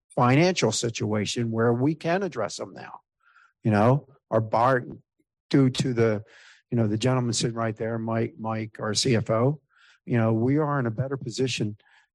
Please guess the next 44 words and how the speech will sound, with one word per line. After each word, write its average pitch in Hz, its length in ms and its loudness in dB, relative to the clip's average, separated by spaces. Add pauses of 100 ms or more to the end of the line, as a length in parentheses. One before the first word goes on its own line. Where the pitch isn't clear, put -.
to 135 160 0
do 139 280 0
these 110 300 -4
things, 98 320 -8
to 131 100 -2
borrow 120 300 2
more 113 220 0
money 101 280 -4
when, 98 500 -4
you 113 120 -4
know, 98 320 -4 (220)
before 117 480 2
that, 107 300 2 (420)
our 110 80 0
borrowing 104 440 -2
power 110 340 0
is 104 100 0
down. 104 380 0
We 110 200 0
are 110 180 2
now 110 360 0
in 110 80 -4
a 110 60 -6
better 120 220 -10
position 120 480 0
to 104 80 0
do 104 200 -4
these 107 260 -6
things. - 380 -4 (520)
And 107 160 2
this 123 140 4
is 117 140 2
why 101 480 0 (360)
we're 127 180 4
moving 123 460 2
on 98 200 -2
doing 98 300 0
them, 101 240 0
because 107 440 -4
we - 140 -8
can 131 320 -2
at 101 120 -4
this - 160 -12
point. 101 360 -14